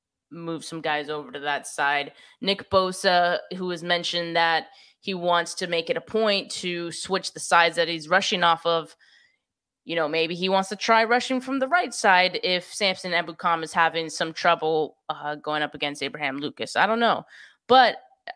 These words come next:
I feel like it's gonna be hard. It, it'll be a little difficult for Nick Bosa to leave, uh, you know, going up against Charles Cross, because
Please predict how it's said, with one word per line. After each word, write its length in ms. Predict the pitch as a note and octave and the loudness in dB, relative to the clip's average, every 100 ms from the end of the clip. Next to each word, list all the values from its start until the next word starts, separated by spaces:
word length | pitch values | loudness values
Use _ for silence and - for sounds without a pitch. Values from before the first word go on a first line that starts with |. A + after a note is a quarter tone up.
| - | 0
I 100 | F#3 | 2
feel 240 | - B3+ | 6 6
like 160 | B3 A#3 | 6 0
it's 140 | G3 | -2
gonna 180 | A3+ A3 | 0 0
be 300 | G#3 G#3+ G3+ | 0 0 0
hard. 520 | - G#3+ G#3+ G#3+ G#3 | 2 4 4 2 0
It, 140 | D#3+ | -4
it'll 300 | D#3 F3+ D3 | -4 0 2
be 140 | A3 C#4 | 2 -2
a 40 | |
little 220 | C#4 C4 | 0 0
difficult 480 | A3 A#3+ A#3+ G#3+ G3+ | 2 0 0 -2 -2
for 80 | A3 | -2
Nick 240 | G3+ F#3+ | -6 -2
Bosa 400 | G3+ G3 F#3 F3+ E3+ | -2 -2 -2 -6 -6
to 100 | F#3 | -8
leave, 560 | F3 F#3 F#3+ F3 E3 _ - _ _ _ _ | -6 -4 -4 -6 -12 _ -20 _ _ _ _
uh, 420 | D#3+ D3 C#3+ C#3+ C#3+ _ _ _ _ | -6 -4 -4 -6 -10 _ _ _ _
you 120 | E3+ E3+ | -4 0
know, 320 | D3+ D3+ C#3+ _ _ _ D#3+ | 0 0 -4 _ _ _ _
going 280 | F#3+ F#3+ G3 | 0 2 2
up 120 | F#3 | 0
against 380 | F#3 F#3 F3 - | 0 -2 -2 -4
Charles 320 | - F3 E3 | 2 2 2
Cross, 460 | - A#3 G#3 E3 - | 0 4 4 2 -4
because 640 | E3 - E3+ E3 D#3+ D#3+ | -12 -2 0 0 -2 -10